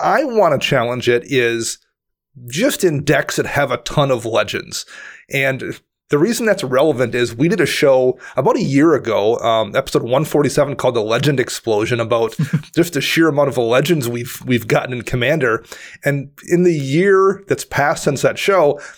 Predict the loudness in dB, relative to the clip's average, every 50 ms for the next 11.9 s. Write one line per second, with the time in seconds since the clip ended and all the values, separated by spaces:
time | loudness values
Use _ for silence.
0 | _ -2 -2 0 0 2 0 0 0 -2 -6 -6 -6 -6 -4 -6 -6 -8 -8 -8
1 | -4 0 0 0 2 2 2 2 2 2 4 4 4 4 4 4 2 2 2 4
2 | 4 4 2 2 2 0 0 0 0 -2 -2 0 2 0 2 2 2 0 0 0
3 | -2 -2 0 2 2 2 2 0 -2 0 0 2 2 0 -2 -4 -8 -20 -20 -20
4 | -20 -20 -20 -16 -6 -2 -2 -2 0 0 0 2 2 2 2 2 0 -2 0 0
5 | 0 2 2 0 0 -2 -2 -2 -2 -2 0 2 2 2 2 0 -4 -4 -2 -2
6 | -2 -2 0 0 0 0 2 0 -2 0 0 0 2 2 0 0 0 0 0 0
7 | 0 -2 -4 -6 _ -20 _ _ _ _ _ _ _ _ _ _ _ _ _ 0
8 | 0 2 2 2 2 2 2 2 4 2 2 2 2 0 -4 -18 _ _ _ -18
9 | -14 -2 -2 0 0 0 -4 -8 -10 -10 -6 -2 0 0 0 -2 -4 0 0 2
10 | 2 2 0 -2 0 0 0 0 0 0 0 0 0 2 2 0 -2 -2 -4 -4
11 | -4 -2 -2 0 0 0 0 0 -2 -2 -2 -2 0 0 0 0 -2 -4